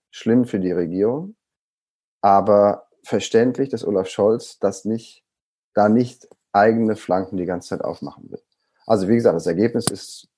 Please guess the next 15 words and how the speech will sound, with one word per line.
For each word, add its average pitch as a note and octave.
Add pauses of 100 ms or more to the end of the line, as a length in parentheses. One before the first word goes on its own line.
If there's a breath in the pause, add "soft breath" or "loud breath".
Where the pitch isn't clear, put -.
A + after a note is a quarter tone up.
(180)
bedauernswert A2+
und F#2
beklagenswert. G2+ (840 soft breath)
Aber G#2+
ich A2
glaube, G#2+
es G2+
hängt G2
mit F#2
der -
Unsicherheit G#2+
dieser F#2+
neuen E2+
Regierung E2+
zusammen. -